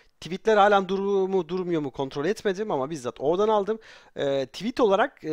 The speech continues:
resim paylaşmışlardı. Yani görsel paylaşmışlardı. Bu kadar metni Twitter'a <laughs> sığdırma imkansız farkındaysanız.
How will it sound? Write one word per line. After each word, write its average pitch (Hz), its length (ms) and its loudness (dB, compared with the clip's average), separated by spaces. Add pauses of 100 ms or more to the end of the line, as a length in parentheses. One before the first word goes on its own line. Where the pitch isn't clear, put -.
(260)
resim 160 360 -2
paylaşmışlardı. - 800 -6 (300)
Yani 110 220 -8
görsel 139 380 0
paylaşmışlardı. - 800 -10 (300)
Bu 151 60 -4
kadar 151 260 2
metni 143 340 -6
Twitter'a 135 460 -4
<laughs> - 0 -
sığdırma 135 400 -6
imkansız 170 520 -8
farkındaysanız. 113 720 -10